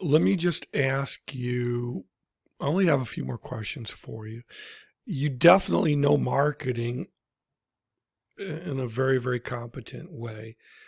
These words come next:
D-, would you have any advice for a business owner out there who is struggling, whether it's due to the economy, whether it's due to covid,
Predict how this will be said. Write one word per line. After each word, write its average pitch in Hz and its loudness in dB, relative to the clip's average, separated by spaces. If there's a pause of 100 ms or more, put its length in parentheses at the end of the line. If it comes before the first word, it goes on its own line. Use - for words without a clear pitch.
(1200)
D-, 131 -6
would 147 2
you 214 4
have 185 4
any 165 2
advice 131 0
for 123 0
a 135 -4
business 127 0
owner 123 -4
out 120 -6
there 120 -6
who 127 -2
is 117 -2
struggling, 135 0 (400)
whether 123 2
it's 151 -6
due 120 -2
to - -10
the 110 -6
economy, 123 -4
whether 107 -4
it's 107 -10
due 120 0
to 120 0
covid, 120 0